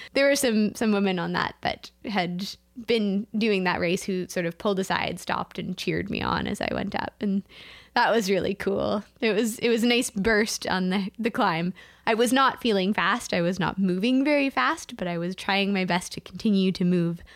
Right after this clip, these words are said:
upwards and forwards. And, uh, yeah, coming in from there, I,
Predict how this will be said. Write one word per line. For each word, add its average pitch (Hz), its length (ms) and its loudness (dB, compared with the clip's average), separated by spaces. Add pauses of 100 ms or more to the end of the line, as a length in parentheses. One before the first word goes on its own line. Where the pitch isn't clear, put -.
(180)
upwards - 520 -6
and 180 200 -4
forwards. - 640 -10 (1600)
And, 220 420 4
uh, 185 460 0 (400)
yeah, 247 340 2
coming 240 340 0
in 233 140 2
from 220 220 0
there, 208 460 0 (680)
I, 202 460 2